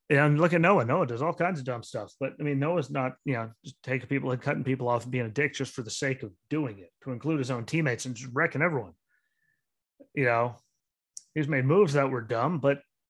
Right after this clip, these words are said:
everyone does that every once in a while. I mean, Ty's just, even when people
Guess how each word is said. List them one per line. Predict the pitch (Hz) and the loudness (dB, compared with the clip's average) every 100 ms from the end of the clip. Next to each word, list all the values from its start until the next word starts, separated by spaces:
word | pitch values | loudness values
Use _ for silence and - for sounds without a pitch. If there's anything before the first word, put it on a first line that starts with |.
| _ _ | _ _
everyone | 170 214 160 123 | 2 4 4 2
does | 123 113 | -2 -2
that | 120 | -4
every | 117 | -4
once | 117 117 | -6 -6
in | |
a | |
while. | 117 | -8
I | |
mean, | 110 | -4
Ty's | 131 208 156 | 0 0 -2
just, | 123 - _ _ | -6 -12 _ _
even | 156 151 | -4 -2
when | 147 131 | -2 0
people | 151 143 | -2 -2